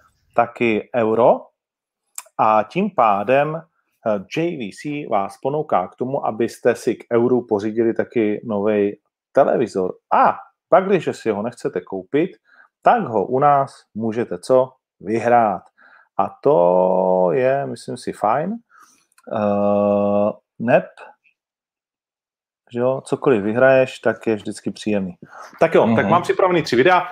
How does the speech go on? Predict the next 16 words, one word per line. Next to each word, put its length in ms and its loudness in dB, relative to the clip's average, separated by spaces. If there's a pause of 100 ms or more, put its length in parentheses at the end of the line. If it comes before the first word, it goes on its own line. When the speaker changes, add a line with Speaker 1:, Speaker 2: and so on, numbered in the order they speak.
(120)
Speaker 1:
My 100 2
jsme 160 2
řekli, 360 0 (280)
natočte 520 2
se, 340 2 (100)
jak 180 -4
uděláte 400 2
alespoň 460 -2
tři 180 -12
žongle, 480 -2
čím 240 -12
originálnější, 720 -6
tím 200 -10
lepší. 500 -4 (520)
A 640 2 (440)
my 360 -4